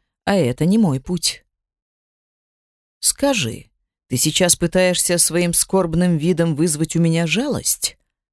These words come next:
Голос Лютова возвращает в реальность. «Нет, я никогда не нарушаю обещания. Более того,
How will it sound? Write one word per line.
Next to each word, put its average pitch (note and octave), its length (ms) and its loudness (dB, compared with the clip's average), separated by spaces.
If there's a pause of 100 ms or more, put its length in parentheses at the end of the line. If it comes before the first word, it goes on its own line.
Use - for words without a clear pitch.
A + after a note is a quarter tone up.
(420)
Голос A#2+ 420 -6
Лютова A#3 400 -4
возвращает G3 760 -2
в F#3+ 40 -2
реальность. D3+ 720 -6 (800)
«Нет, A#3 640 0 (500)
я A3+ 200 4
никогда A#3+ 720 -2
не E3 120 0
нарушаю F#3+ 560 -2
обещания. A#2 720 -4 (320)
Более A3 320 2
того, C#3+ 340 -4